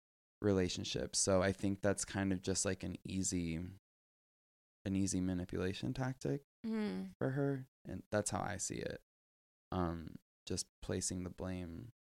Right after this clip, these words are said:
Speaker 1: all on Melissa when, like, she should be placing a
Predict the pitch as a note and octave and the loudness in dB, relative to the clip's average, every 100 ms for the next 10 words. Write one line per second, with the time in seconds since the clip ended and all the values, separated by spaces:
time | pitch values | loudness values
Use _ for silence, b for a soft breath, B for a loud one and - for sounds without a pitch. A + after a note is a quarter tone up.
0 | _ _ _ - F#2 F#2 G2 G2 G#2+ G2 | _ _ _ -2 2 2 0 -2 -4 -4
1 | F#2 - G2+ G2+ A2+ A#2+ - A#2+ - - | -4 -4 -4 -4 -6 -8 -8 -8 -6 -6
2 | - - - - - - - _ D3 | -6 -6 -6 -6 -6 -10 -14 _ -18